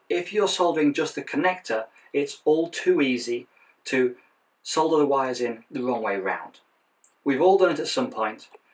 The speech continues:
and the results can be catastrophic. So just make sure that before connecting it anywhere for the first time, that the polarity, as indicated on the controller itself,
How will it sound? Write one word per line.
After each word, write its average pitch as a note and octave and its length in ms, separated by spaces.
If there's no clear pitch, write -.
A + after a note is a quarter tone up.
and B2+ 320
the D3+ 100
results D#3 460
can D3+ 360
be B2+ 140
catastrophic. - 840
So C#3+ 360
just F3+ 380
make F#3 240
sure D#3 240
that D#3 120
before F#3 400
connecting D3 440
it C3+ 180
anywhere C#3 520
for - 100
the A#2+ 80
first - 400
time, A2+ 380
that D3 180
the C#3 60
polarity, C3 800
as F3 160
indicated D#3 480
on C3+ 140
the B2 80
controller D#3 480
itself, A#2+ 560